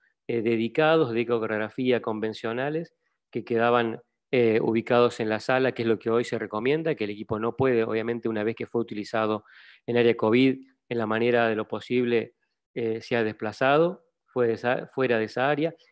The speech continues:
Y acá nuevamente los dispositivos ultraportátiles, que son muy útiles, como dijimos, entonces, por lo menos para tener una primera impresión diagnóstica,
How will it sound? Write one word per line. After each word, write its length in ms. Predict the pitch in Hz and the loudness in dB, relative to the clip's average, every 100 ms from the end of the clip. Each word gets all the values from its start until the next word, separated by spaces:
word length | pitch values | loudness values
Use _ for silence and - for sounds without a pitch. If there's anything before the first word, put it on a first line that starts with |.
| _ | _
Y 120 | 135 | -2
acá 200 | 131 147 | 0 4
nuevamente 480 | 151 147 147 139 160 | 4 4 2 2 2
los 120 | 123 | 2
dispositivos 840 | 107 107 127 127 - 117 131 123 - | -2 -6 -6 -6 -8 0 2 2 0
ultraportátiles, 920 | 120 127 120 117 135 117 123 127 127 - _ _ | -4 -2 -2 -2 0 0 0 0 -2 -12 _ _
que 100 | 139 | -2
son 180 | 135 123 | 0 2
muy 140 | 123 | 2
útiles, 280 | 123 123 113 | 2 0 -4
como 180 | 117 113 | -2 -4
dijimos, 340 | 110 120 113 | -4 -6 -6
entonces, 380 | 107 113 110 120 | -8 -10 -10 -8
por 140 | 117 | -4
lo 60 | 113 | 0
menos 280 | 123 131 131 | 0 -2 -2
para 340 | 113 110 113 _ - _ | -2 -2 -4 _ -20 _
tener 300 | - 120 127 | -4 -2 0
una 200 | 123 113 | 0 -2
primera 320 | 120 120 120 | 0 0 0
impresión 720 | 117 113 117 - 120 113 113 - | 0 -2 -4 -2 -2 -2 -6 -6
diagnóstica, 760 | 113 110 120 117 120 107 113 | -2 0 0 -2 -6 -2 -2